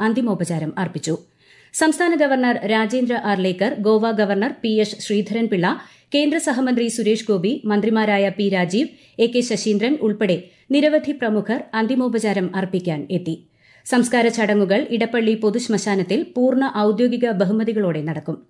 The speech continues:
പഹൽഗാം ഭീകരാക്രമണത്തിന്റെ പശ്ചാത്തലത്തിൽ സിന്ധു നദീജല കരാർ മരവിപ്പിച്ചത് സംബന്ധിച്ച് പാകിസ്ഥാൻ സർക്കാരിന് ഔദ്യോഗിക അറിയിപ്പ് നൽകി ഇന്ത്യ.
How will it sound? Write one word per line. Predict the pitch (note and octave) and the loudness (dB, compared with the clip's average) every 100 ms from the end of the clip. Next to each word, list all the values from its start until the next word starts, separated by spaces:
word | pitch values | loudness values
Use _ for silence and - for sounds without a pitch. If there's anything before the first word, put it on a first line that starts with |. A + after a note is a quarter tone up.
| _ _ _ _ _ _ F4 | _ _ _ _ _ _ 2
പഹൽഗാം | D#4 G4 F4 F#4 | 2 2 4 4
ഭീകരാക്രമണത്തിന്റെ | C4+ C4+ D4 D4 C4+ C4+ B3+ B3 A#3+ | 2 2 2 2 2 2 2 2 0
പശ്ചാത്തലത്തിൽ | A#3+ A3+ A#3 G#3+ G#3+ B3+ | 0 -2 -2 -2 0 0
സിന്ധു | C#4+ C#4+ C#4 C#4 D#4 | 0 2 2 2 2
നദീജല | B3+ G#3+ A3+ A#3 A3 | 2 2 2 2 2
കരാർ | A3+ G3+ G3+ | 2 2 2
മരവിപ്പിച്ചത് | G3 G3+ A3 B3+ A#3 A3+ G#3 | 0 0 0 -2 -2 -2 -2
സംബന്ധിച്ച് | G3+ F#3+ F#3 F#3+ F#3+ E3 - - - - | 0 0 0 0 0 -2 -4 -20 -10 0
പാകിസ്ഥാൻ | C4+ C4+ D#4 D#4 D4+ | 0 2 0 2 2
സർക്കാരിന് | C#4 B3 A#3 G#3+ G#3 G3 G#3+ | 2 0 0 2 2 0 0
ഔദ്യോഗിക | A3+ A#3+ C#4 C4 B3+ | 0 2 0 0 0
അറിയിപ്പ് | - G3+ G3+ B3 B3 G#3+ | 0 0 0 0 2 2
നൽകി | D#3+ D3+ - | 0 -4 -4
ഇന്ത്യ. | F#3 D#3+ D#3+ | -2 -2 -4